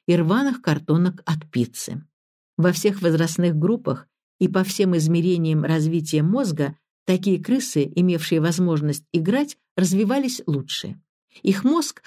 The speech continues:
вырастал более крупным, чем у других крыс. В нём было больше нервных связей, и лобные доли были крупнее.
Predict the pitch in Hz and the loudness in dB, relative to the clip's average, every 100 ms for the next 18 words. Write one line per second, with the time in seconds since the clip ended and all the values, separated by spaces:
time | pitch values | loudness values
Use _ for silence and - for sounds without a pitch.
0 | - 170 208 220 285 302 202 254 240 - | -4 0 0 0 0 2 2 0 -2 -2
1 | 185 180 196 190 190 196 190 190 170 151 | -2 0 -2 -2 -2 0 0 0 0 0
2 | - - 135 120 - - _ _ _ _ | -2 -4 -6 -6 -10 -18 _ _ _ _
3 | - 170 220 214 254 247 233 285 - 220 | 0 2 4 2 2 2 0 -2 0 0
4 | 247 220 220 - 143 131 127 127 127 151 | 0 0 -2 -4 -4 -2 -2 -4 -6 -6
5 | - - 180 196 165 180 175 233 294 170 | -14 0 2 2 2 2 2 0 0 0
6 | 151 196 208 208 165 123 117 - | 0 -2 -2 -6 -4 -6 -6 -10